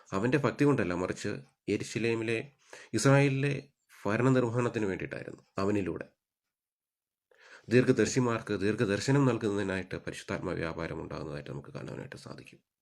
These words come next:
കൂടാതെ ഷിംശോൻ, ശൗൽ, ദാവീദ് ഇവരെയൊക്കെ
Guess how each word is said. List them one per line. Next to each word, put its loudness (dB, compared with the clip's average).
കൂടാതെ -4
ഷിംശോൻ, -2
ശൗൽ, -4
ദാവീദ് -4
ഇവരെയൊക്കെ 4